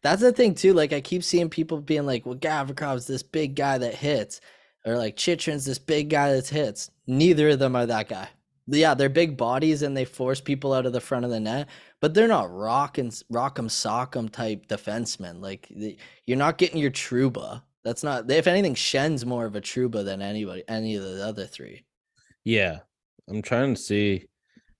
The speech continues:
Speaker 2: how many hits he has on the season, but, I mean, he's a, he's a big boy, six two, two thirty. I mean, he'll lay the wood around.
Speaker 1: Oh, he's a thick boy. That's for sure.
Speaker 2: Yeah.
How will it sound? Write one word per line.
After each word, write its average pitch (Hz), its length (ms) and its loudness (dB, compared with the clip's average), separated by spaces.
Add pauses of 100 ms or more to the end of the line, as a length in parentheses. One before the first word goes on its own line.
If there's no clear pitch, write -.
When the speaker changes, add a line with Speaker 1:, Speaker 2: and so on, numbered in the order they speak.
(600)
Speaker 2:
how 101 160 -10
many 87 320 -2 (440)
hits - 300 -6
he 85 120 -6
has 87 280 -6
on 87 140 -6
the 87 80 -8
season, 90 480 -8
but, 101 340 2
I 117 120 2
mean, 117 160 4
he's 117 160 -2
a, 113 60 -2 (220)
he's - 100 -18
a 95 40 -10
big 139 260 4
boy, 120 220 6
six - 320 -4
two, 110 220 0
two 110 240 -2
thirty. 101 420 0
I 98 60 0
mean, 90 280 -4 (1000)
he'll 101 120 -2
lay 123 140 6
the 95 120 0
wood 90 220 0
around. 92 500 -2 (1120)
Speaker 1:
Oh, 107 120 -8
he's 107 180 -10
a 117 80 -10
thick - 300 -16
boy. 98 280 -8 (120)
That's - 180 -18
for 101 120 -12
sure. 92 180 -4
Speaker 2:
Yeah. 85 220 -2